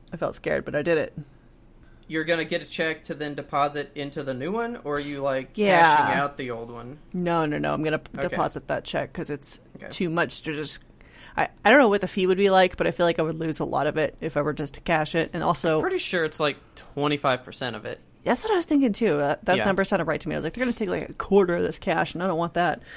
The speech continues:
Speaker 2: No, no, no, no.
Speaker 1: And it's also just too much cash for me to have on hand, because if I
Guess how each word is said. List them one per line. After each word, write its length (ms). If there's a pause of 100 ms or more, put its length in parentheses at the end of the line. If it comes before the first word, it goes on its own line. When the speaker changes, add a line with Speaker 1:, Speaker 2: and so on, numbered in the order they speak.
(160)
Speaker 2:
No, 360
no, 120
no, 100
no. 140 (340)
Speaker 1:
And 100
it's 80
also 220
just 220
too 80
much 200
cash 220
for 100
me 60
to 80
have 220
on 100
hand, 320
because 320
if 160
I 240